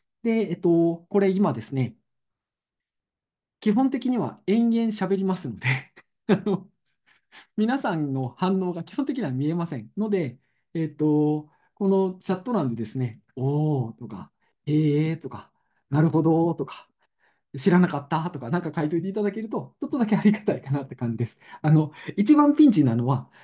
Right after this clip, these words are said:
画面共有されてると思ってて、実は画面共有もされておらず、えっと、なんかずっと喋り続けるみたいなことがあったら困るかなと思っています。はい、よろしくお願いします。では、まず、あの、おそらくこちらはご存知だと思いますが、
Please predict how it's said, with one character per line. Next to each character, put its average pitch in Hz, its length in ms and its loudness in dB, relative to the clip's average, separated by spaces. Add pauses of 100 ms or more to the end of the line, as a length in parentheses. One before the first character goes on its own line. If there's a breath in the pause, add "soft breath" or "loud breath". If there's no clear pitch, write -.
(160 loud breath)
画 196 100 4
面 233 220 4
共 233 200 2
有 131 140 0
さ 143 160 -4
れ 151 80 0
て 151 100 -4
る 151 100 -4
と 139 80 -10
思 147 220 -2
っ 143 60 -12
て 143 140 -6
て、 151 240 -2 (200)
実 165 220 0
は 180 60 0
画 156 120 2
面 180 160 2
共 180 120 0
有 135 60 -2
も 113 100 -8
さ 120 100 -8
れ 131 100 -2
て 135 100 -10
お 139 120 -8
ら 131 120 -2
ず、 196 260 -6 (300 soft breath)
え 147 100 2
っ 131 40 -6
と、 139 120 0
な 151 100 6
ん 170 40 4
か 135 100 -2
ず 135 100 -6
っ 131 40 -8
と 160 100 -2
喋 156 180 -4
り 151 80 -2
続 151 160 -10
け 165 120 -2
る 147 80 -4
み 135 100 -2
た 139 60 -2
い - 20 -4
な 131 80 -2
こ 147 80 -4
と 165 80 -6
が 160 80 -10
あ 160 60 -10
っ - 20 -14
た - 120 -2
ら 147 80 -2
困 131 220 2
る 120 80 -8
か 123 100 -8
な 160 60 -2
と 139 200 -12
思 117 120 -8
っ - 20 -8
て - 140 -12
い 117 60 -6
ま 113 80 -6
す。 - 160 -18 (220)
は 147 80 2
い、 143 160 -10
よ 135 100 -2
ろ 127 60 0
し - 40 -6
く - 80 -12
お 107 40 -10
願 110 180 -6
い - 20 -10
し 135 80 -8
ま 160 120 0
す。 - 100 -20 (400 loud breath)
で 302 80 6
は、 - 240 4 (200 loud breath)
ま 269 140 2
ず、 254 220 4
あ 151 80 4
の、 143 240 0
お 151 80 -10
そ - 80 -2
ら 339 100 -4
く - 60 -18
こ 190 100 -2
ち 180 120 0
ら 190 100 -2
は 190 100 0
ご 175 120 -2
存 226 180 -2
知 185 80 -2
だ 135 120 -8
と 127 100 -12
思 135 120 -6
い 143 80 -6
ま 147 120 -6
す 147 80 -10
が、 147 200 -6